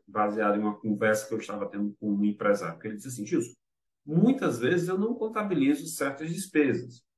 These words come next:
Se eu não contabilizo, não está na minha D R E. A minha D R E é contábil. Geralmente ela pode estar na minha D R E financeira."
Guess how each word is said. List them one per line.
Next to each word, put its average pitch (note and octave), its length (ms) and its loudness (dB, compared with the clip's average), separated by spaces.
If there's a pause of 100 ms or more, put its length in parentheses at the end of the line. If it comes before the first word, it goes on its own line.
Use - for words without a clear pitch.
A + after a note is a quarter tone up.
(1080)
Se - 160 -4
eu F#3 80 4
não C#3+ 140 6
contabilizo, C#3 720 2
não E3 200 -2
está D3+ 260 -2
na D3+ 80 2
minha C3+ 220 0
D G#2 100 2
R F#2+ 320 0
E. E2 180 -8 (1800)
A - 60 -20
minha F#2 200 -6
D G2+ 100 -2
R G#2+ 180 -2
E G2+ 80 2
é F#2+ 60 4
contábil. F#2 640 0 (240)
Geralmente A2 380 -2
ela - 120 -4
pode - 160 0
estar F3+ 100 -4
na F3+ 80 0
minha C3+ 160 0
D G2 100 -2
R F#2 160 -2
E F2 100 0
financeira." F2 680 -8